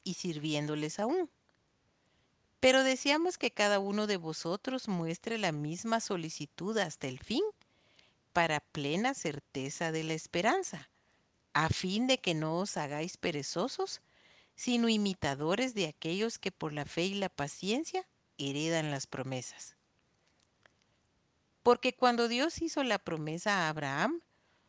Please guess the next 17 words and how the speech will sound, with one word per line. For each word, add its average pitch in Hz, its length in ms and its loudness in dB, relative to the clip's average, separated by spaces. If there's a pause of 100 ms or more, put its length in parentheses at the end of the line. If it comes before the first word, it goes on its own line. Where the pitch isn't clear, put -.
(180)
no 180 260 6
pudiendo 220 560 2
jurar 175 380 0
por 180 220 -2
otro 185 240 -2
mayor, 175 480 0 (500)
juró 208 320 4
por 190 220 0
sí - 180 -4
mismo, 233 540 0 (120)
diciendo: 196 600 0 (720)
"De 139 180 -4
cierto 196 640 0
te 185 220 -2
bendeciré 151 720 -2
con 226 240 -2
abundancia 185 800 0